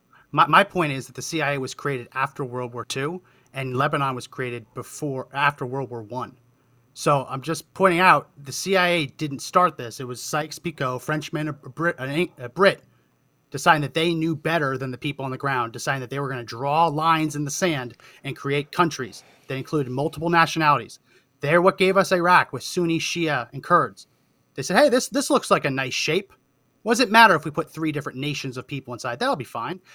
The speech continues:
Did the same with Lebanon, did the same with Syria. I mean, look at the Druze. Po-, the, the Druze, they, they just wanna be left alone. <laughs> And they're, they're, they're in Israel, they're in Lebanon, and they're in Syria. They're a nation with three states.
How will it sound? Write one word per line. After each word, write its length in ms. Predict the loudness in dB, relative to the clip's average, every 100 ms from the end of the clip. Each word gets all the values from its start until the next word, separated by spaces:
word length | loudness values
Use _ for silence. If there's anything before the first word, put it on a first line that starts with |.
| _
Did 140 | -8
the 60 | -6
same 240 | -4 -2
with 100 | 0
Lebanon, 400 | 0 2 0 -2
did 140 | -6 -12
the 40 |
same 220 | -8 -6
with 100 | -6
Syria. 500 | -6 -4 -4 -4 -8
I 680 | -16 _ _ _ _ _ _
mean, 120 | -4 0
look 140 | 0
at 100 | 2
the 60 | 0
Druze. 680 | 2 2 2 -2 -10 -18 _ _ _ _ _ -6
Po-, 140 | -4
the, 200 | -4 -8
the 140 | -8 -2
Druze, 380 | 2 2 2 -8
they, 120 | -2
they 140 | 0
just 140 | 0 2
wanna 160 | 4
be 80 | 4
left 220 | 2 2
alone. 400 | 4 4 4 0 -8
<laughs> 60 | _ _ _ _ _ _ _ -4 4
And 220 | 6 8
they're, 140 | 4 6
they're, 280 | 4 6 4
they're 260 | 4 4 4
in 100 | 4
Israel, 580 | 2 2 2 2 2 -4 _ _
they're 220 | 2 2
in 160 | 2 2
Lebanon, 440 | 4 4 4 4
and 140 | 4 4
they're 100 | 2
in 80 | 0
Syria. 400 | 0 0 -2 -6 _ _ _ _ _ _ _ _ _
They're 140 | 2
a 60 | 2
nation 440 | 4 4 4 2
with 160 | -2 -2
three 200 | -4 -4
states. 500 | -2 -4 -4 -12